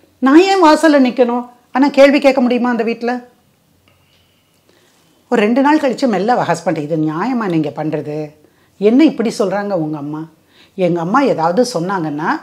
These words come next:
அதுல நிச்சயமா ஒரு ப-, அர்த்தம் இருக்கும். எங்க அம்மா தப்பே பண்ண மாட்டா, நான் இத்தனை வருஷமா எங்க அம்மாட்ட இருந்திருக்கேன்."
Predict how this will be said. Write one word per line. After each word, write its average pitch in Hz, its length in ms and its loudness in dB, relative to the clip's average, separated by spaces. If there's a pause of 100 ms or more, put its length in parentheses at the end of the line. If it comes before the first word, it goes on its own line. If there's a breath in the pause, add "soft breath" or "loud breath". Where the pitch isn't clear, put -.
(200 soft breath)
அதுல 170 340 -4
நிச்சயமா 214 600 -2
ஒரு 175 180 -2
ப-, 156 120 -10
அர்த்தம் 165 340 -4
இருக்கும். - 220 -10 (540)
எங்க 147 200 -8
அம்மா 226 240 -6
தப்பே 226 440 0
பண்ண 180 180 -4
மாட்டா, 175 280 -4
நான் 147 140 -6
இத்தனை 180 420 -6
வருஷமா 240 320 -6
எங்க 160 200 -6
அம்மாட்ட 160 260 -10
இருந்திருக்கேன்." 135 480 -16